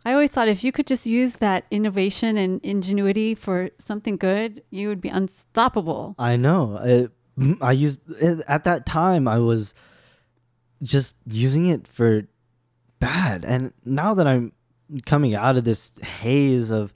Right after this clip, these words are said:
Speaker 2: whatever that was, that old paradigm that I was in, it, I'm using my smarts for good. I, everything's kinda going up
Speaker 1: Mm-hmm.
Speaker 2: right now. Getting into college, um,
Speaker 1: Mm-hmm.
Speaker 2: playing baseball, um,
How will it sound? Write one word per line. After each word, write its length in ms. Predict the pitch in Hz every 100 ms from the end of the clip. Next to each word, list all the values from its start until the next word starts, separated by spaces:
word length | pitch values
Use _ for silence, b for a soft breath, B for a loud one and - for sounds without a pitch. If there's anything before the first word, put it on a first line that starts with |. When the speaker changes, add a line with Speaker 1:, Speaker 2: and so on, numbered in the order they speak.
| b b b b b -
Speaker 2:
whatever 340 | 110 156 196 120
that 160 | 92 104
was, 260 | 107 113
that 140 | 117 123
old 200 | 139 113
paradigm 540 | - 113 113 113 113
that 120 | 113
I 60 | 117
was 200 | 117 117
in, 140 | 127 127
it, 260 | 117 - -
I'm 160 | 120
using 440 | 120 156 147 143 127
my 300 | 113 113 113
smarts 600 | - 123 127 135 - -
for 160 | 117
good. 280 | 104 135 151
I, 220 | 107 104 - _ -
everything's 500 | 160 180 139 117 -
kinda 240 | 131 117
going 280 | 101 110 104
up 280 | 113 - _ -
Speaker 1:
Mm-hmm. 220 | 220 180 196
Speaker 2:
right 160 | 247
now. 320 | 107 107 95 _ _ _ _ _ _ 113 113
Getting 240 | 131 135
into 160 | 123 113
college, 720 | - 123 123 127 127 120 135
um, 300 | 110 110 104
Speaker 1:
Mm-hmm. 80 | 110
Speaker 2:
playing 200 | 131 110
baseball, 800 | 92 113 117 - 131 135 131 131
um, 420 | 104 104 98 98